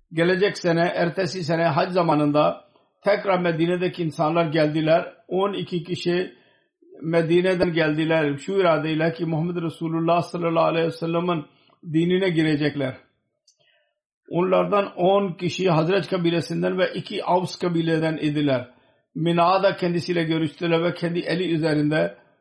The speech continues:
karar verdiler. Allah dışında başka birisinin ibadetini yapmayacaklar. Hırsızlık yapmayacaklar, kötülük yapmayacaklar.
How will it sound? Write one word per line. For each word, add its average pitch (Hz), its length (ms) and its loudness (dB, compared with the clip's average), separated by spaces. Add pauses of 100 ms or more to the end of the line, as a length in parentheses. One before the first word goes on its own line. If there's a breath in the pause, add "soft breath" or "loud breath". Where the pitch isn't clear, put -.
(300)
karar 165 640 0
verdiler. 156 640 0 (680)
Allah 185 360 2
dışında 160 600 0 (600)
başka 170 460 -2
birisinin 180 440 -2
ibadetini 165 640 -2
yapmayacaklar. 147 920 -2 (840)
Hırsızlık 185 720 -2
yapmayacaklar, 175 840 -2
kötülük 180 460 -4
yapmayacaklar. 156 880 0